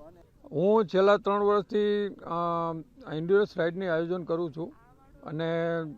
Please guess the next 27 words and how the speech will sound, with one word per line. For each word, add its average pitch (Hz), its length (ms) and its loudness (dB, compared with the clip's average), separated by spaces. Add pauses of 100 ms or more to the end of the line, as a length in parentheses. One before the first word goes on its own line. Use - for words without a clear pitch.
(240)
પહેલાં 170 300 0
જે 185 400 0
સ્ટાર્ટિંગમાં 180 640 -4
દસથી 175 300 -6
બાર 160 300 0
મને, 165 440 -4
અ, 156 280 -10 (440)
છોકરા 160 300 -2
જે 160 180 -4
રાઇડિંગમાં 151 420 -4
આવતા 139 200 -4
હતા 147 120 -4
એ 151 160 -4
લોકો 156 320 -4
ભાગ 143 260 -4
લીધો 139 260 -6
હતો. 139 240 -8 (440)
આજે, 165 480 0
અ, 151 640 -10
એકત્રીસ, 185 580 -4
અ, 160 360 -4
છોકરા 160 320 -2
એન્ડ્યોરન્સમાં 156 600 -4
ભાગ 131 200 -4
લઈ 127 180 -6
રહ્યા 117 160 -8
છે. - 340 -20